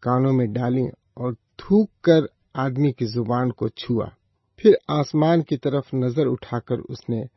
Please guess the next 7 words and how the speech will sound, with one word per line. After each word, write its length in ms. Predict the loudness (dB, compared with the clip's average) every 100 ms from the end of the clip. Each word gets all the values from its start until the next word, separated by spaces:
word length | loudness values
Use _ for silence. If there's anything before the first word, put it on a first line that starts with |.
| _ _
آہ 240 | 0 2 2
بھری 380 | 2 0 0 -4 -8 _ _
اور 240 | -8 -4 -4 -6
اس 100 | -14
سے 180 | -10 -8
کہا، 400 | -6 -8 -8 -12 _ _ _ 0
"افتح"، 500 | 0 0 -2 0